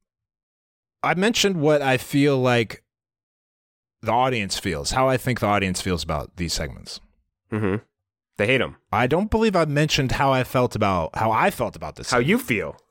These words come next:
Speaker 2: How Rim feels. How do you feel?
Speaker 1: I'm tempted to get on the hate train here.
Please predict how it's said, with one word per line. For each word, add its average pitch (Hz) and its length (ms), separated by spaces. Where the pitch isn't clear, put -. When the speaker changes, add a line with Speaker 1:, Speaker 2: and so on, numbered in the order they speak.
Speaker 2:
How 117 140
Rim 131 380
feels. - 440
How 110 100
do 107 60
you 104 80
feel? 139 340
Speaker 1:
I'm - 200
tempted 214 360
to 165 80
get 156 140
on 151 140
the 135 80
hate 147 180
train 95 280
here. 80 280